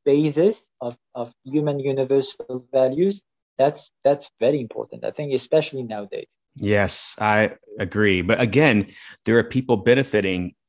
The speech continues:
Speaker 2: not just politically, but religiously from, from putting the wedge in between these major religions for the sake of power and control. I mean, look what's happening right now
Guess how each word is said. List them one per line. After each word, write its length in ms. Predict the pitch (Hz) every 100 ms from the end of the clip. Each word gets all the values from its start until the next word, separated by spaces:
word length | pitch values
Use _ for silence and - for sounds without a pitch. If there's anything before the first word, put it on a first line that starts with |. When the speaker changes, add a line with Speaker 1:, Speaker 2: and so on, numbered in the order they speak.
| _ -
Speaker 2:
not 260 | 117 139
just 260 | 139 165 -
politically, 580 | 180 202 - 107 92 87
but 220 | 104 98
religiously 880 | 104 107 170 165 135 - 85 80 - - -
from, 340 | 101 98 - _ _
from 440 | - 120 98 - _ _ _
putting 300 | - 165 160
the 100 | 117
wedge 540 | 107 113 143 131 - -
in 140 | 120
between 500 | 117 117 - 143 147
these 220 | 107 98
major 280 | 98 98 101
religions 640 | 95 95 120 107 95 90
for 120 | - 107
the 100 | -
sake 380 | - 117 110
of 160 | 98 -
power 300 | 104 92 98
and 100 | 90
control. 440 | 95 82 123 123 87
I 40 |
mean, 220 | 95 101
look 160 | 127 143
what's 160 | 135
happening 360 | 113 113 107 95
right 180 | 101 90
now 400 | 110 113 95